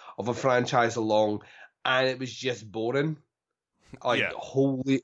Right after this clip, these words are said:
Speaker 1: wholly, wholly boring. And it, it made me wonder if Psycho two is the rare exception to that rule of a movie that has a sequel where the sequel comes out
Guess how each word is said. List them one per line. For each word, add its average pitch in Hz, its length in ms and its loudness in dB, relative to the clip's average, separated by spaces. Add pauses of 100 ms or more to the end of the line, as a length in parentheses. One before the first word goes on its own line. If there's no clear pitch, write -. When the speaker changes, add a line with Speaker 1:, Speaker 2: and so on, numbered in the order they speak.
(120)
Speaker 1:
wholly, 139 340 2
wholly 120 340 2
boring. 113 460 4 (500)
And 185 260 2 (120)
it, 196 200 0
it 196 100 4
made 220 220 2
me 240 160 2
wonder 170 720 4
if 139 560 -4 (600)
Psycho 175 500 2
two 156 420 0
is 131 240 -6
the 139 140 -2
rare 143 400 4
exception 143 760 -4
to - 200 -6 (120)
that 151 280 2
rule 104 380 -4 (420)
of 143 140 4
a 131 80 4
movie 151 400 4
that 143 120 -2
has 135 200 -4
a 127 40 -10
sequel 131 580 -4
where 127 140 2
the 113 120 -6
sequel 170 420 0
comes 143 360 2
out 123 200 4